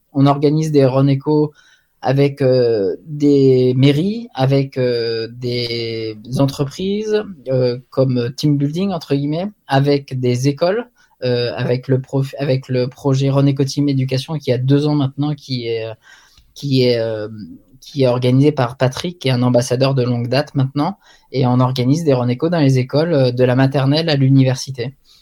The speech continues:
Et on s'in-, on travaille avec les professeurs, les instituteurs, euh, sur un projet pédagogique qui illustre le cycle des déchets sur, euh, la diversité de la faune et la flore.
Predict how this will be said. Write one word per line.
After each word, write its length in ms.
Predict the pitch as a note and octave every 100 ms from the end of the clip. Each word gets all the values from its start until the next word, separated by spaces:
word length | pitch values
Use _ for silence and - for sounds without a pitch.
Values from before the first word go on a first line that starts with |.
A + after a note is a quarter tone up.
| _
Et 200 | - A#2+
on 100 | B2
s'in-, 360 | B2 - C#3+ C3
on 640 | C3 C3+ B2+ B2 A#2+ A#2+ B2
travaille 340 | - D3+ E3+
avec 220 | E3 B2+ C3
les 80 |
professeurs, 640 | C3+ C3 C3 C3 D3+ E3+ F#3
les 220 | C#3+ B2+
instituteurs, 720 | B2+ C3 - C3+ C3+ E3 G3+ _ _ _ _ -
euh, 580 | B2 A#2 A2+ A2 G#2 G#2
sur 240 | - D3
un 60 | C3+
projet 380 | - E3 E3 E3+
pédagogique 760 | D3+ C3+ C3 B2+ F#3 - F3
qui 240 | - C3+
illustre 480 | D3 E3+ F#3 - C3+
le 120 | B2+
cycle 340 | B2+ - E3 C#3+
des 100 | C3
déchets 600 | B2+ C3 C#3 D3 E3 F3
sur, 360 | - D#3 D3
euh, 180 | C3+ A#2+ B2 _ -
la 80 | B2
diversité 540 | C#3+ C#3 C#3+ - D3+
de 40 | C#3+
la 100 | C3
faune 220 | - D3
et 60 | C3+
la 140 | B2
flore. 340 | - C3+ F#3